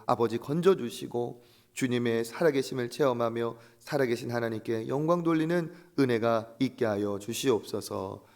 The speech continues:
또 하루하루 욥기의 말씀을 묵상할 때 더 깊이 있는 묵상이 되게 하시고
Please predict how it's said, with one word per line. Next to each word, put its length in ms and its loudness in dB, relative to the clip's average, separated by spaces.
또 120 6
하루하루 640 2
욥기의 360 0
말씀을 420 -2
묵상할 540 0
때 320 0
더 320 4
깊이 320 -2
있는 220 0
묵상이 400 0
되게 240 0
하시고 600 -8